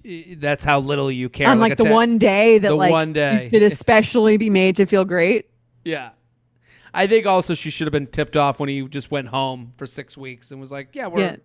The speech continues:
Speaker 1: whatever."
Speaker 2: That was probably the first sign, I would
Speaker 1: Yeah.
Speaker 2: say. Six,
Speaker 1: Well
Speaker 2: that's ten percent of their relationship. He went home, yeah.
Speaker 1: <laughs> That's true. Well
Speaker 2: Or even more, actually. I forgot. Months are in ten mo-,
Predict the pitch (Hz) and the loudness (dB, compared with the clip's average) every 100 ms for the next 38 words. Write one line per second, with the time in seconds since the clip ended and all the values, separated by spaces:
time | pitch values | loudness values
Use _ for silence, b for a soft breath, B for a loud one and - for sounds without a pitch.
0 | _ _ 160 127 110 - 294 359 359 302 | _ _ -18 -18 -20 -6 2 2 2 0
1 | 254 233 208 185 175 - - - 196 - | 2 2 2 -2 -2 -4 -6 -6 -14 -18
2 | - 196 - - - 196 _ _ _ _ | -12 -10 -8 -10 -14 -18 _ _ _ _
3 | - 214 - 175 214 - 330 254 247 247 | -4 -4 -2 2 2 2 0 2 2 2
4 | 233 220 208 190 185 185 - 175 240 - | 2 4 4 2 2 0 -2 0 0 0
5 | - - 190 - 202 214 214 220 226 - | -4 -6 -6 -8 -10 -10 -12 -12 -18 -20
6 | 226 247 _ 240 247 _ _ _ 156 143 | -20 -20 _ -20 -20 _ _ _ -18 -18
7 | _ B 170 165 156 B 175 202 196 214 | _ B -20 -20 -20 B 0 4 6 6
8 | 214 208 208 180 170 170 196 170 165 180 | 4 2 4 2 -2 -4 0 2 2 2
9 | 175 165 208 202 202 180 180 196 175 | 2 4 2 4 4 2 2 0 0